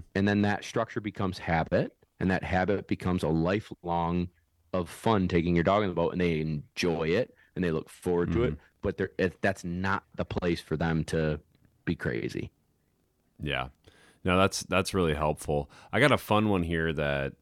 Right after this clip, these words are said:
Speaker 2: I know I kinda threw your way earlier, but I've seen a few dogs over the years that have been trained to wipe their feet. And,
Speaker 1: <laughs>
Speaker 2: you know, some people like to keep clean boats. You're at the boat ramp, you're letting your dog run around, he's getting his paws all dirty.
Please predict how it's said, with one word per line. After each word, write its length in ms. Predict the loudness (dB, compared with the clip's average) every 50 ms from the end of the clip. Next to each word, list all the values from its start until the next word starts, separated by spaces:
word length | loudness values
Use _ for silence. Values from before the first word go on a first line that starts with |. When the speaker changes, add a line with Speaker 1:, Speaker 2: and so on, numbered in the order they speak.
| _ _ _ -6
Speaker 2:
I 80 | -4
know 140 | -2 -2 0
I 120 | -2 -2
kinda 220 | -2 -2 -2 -4 -4
threw 260 | -6 -4 -4 -4 -2
your 160 | -2 -2 -2
way 360 | -2 -2 -2 0 0 -2 -2 -4 -6 -14 _ -18 -18 -18 _ -6
earlier, 480 | -2 -2 0 2 0 0 0 -2 -2 -4
but 400 | -4 -4 -2 -2 -2 -2 -4 -6 _ _ _ _ _ _ _ _ -4
I've 220 | 0 0 0 0
seen 240 | 0 2 4 4 4
a 60 | 4
few 300 | 2 0 -2 0 2 2
dogs 400 | 4 4 4 4 2 2 0 -2
over 160 | -4 -4 -4 -4
the 100 | -6 -4
years 480 | -4 -4 -4 -4 -4 -6 -8 -10 -10 -8
that 120 | -4 -2 -2
have 80 | -2 -2
been 120 | -2 -4
trained 340 | -4 -2 -2 0 0 0 0
to 60 | -2
wipe 300 | -2 -2 -4 -6 -6 -8
their 140 | -8 -8 -8
feet. 300 | -8 -10 -12 -12 -12 -14 _ _ _ _ _ _ _ _ _ _ _ _ _ _ _ _ 0
And, 760 | 2 4 4 6 4 4 4 4 2 2 0 -2 -2 -2 -4 -2 -2 -4 -2 -2
Speaker 1:
<laughs> 1160 | -4 -4 -4 -6 -16 -8 _ 0 0 0 _ 0 -2 -2 _ _ _ _ _ _ _ _ 0
Speaker 2:
you 160 | 2 2 4
know, 240 | 6 6 4 4 2 0 -4
some 260 | -4 0 4 4 6
people 240 | 6 4 4 4 4
like 200 | 4 4 4 4
to 80 | 0 -2
keep 300 | -2 0 0 0 0 0
clean 340 | -2 0 4 4 6 6 6
boats. 340 | 4 4 4 4 2 0 0
You're 100 | 0 0
at 100 | 2 0
the 80 | -2
boat 320 | -2 2 4 4 4 4 4
ramp, 260 | 4 4 2 2 0
you're 120 | 0 0
letting 200 | 0 0 0 2
your 100 | 0 0
dog 300 | 2 2 2 2 2 2
run 180 | 0 0 0 0
around, 600 | 0 0 -2 -2 -2 -2 -2 -2 -2 -2 -4 -6
he's 140 | -8 -10 -6
getting 220 | -2 0 0 0 0
his 80 | -4
paws 420 | -2 0 0 2 2 2 0 0 0
all 140 | -2 -2 -2
dirty. 500 | -2 -4 -4 -2 -2 -4 -4 -4 -6